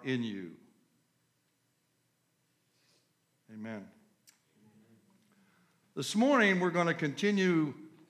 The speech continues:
our journey through, uh, John.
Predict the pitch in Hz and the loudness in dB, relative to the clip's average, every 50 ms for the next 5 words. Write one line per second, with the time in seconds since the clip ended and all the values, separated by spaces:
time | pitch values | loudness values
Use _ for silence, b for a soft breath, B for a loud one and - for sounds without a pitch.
0 | _ _ - 139 139 143 139 127 120 147 175 190 190 175 170 156 147 143 139 - | _ _ -4 0 2 2 0 0 0 2 4 6 6 6 4 2 0 -2 -2 -2
1 | 160 156 151 151 147 143 139 135 131 - - - - _ - - 123 123 113 113 | 0 2 4 4 2 2 0 -4 -6 -10 -20 -20 -20 _ -14 -12 -12 -12 -10 -8
2 | 117 143 135 135 139 143 160 190 220 226 226 - | -4 0 0 2 2 2 2 2 0 -2 -4 -6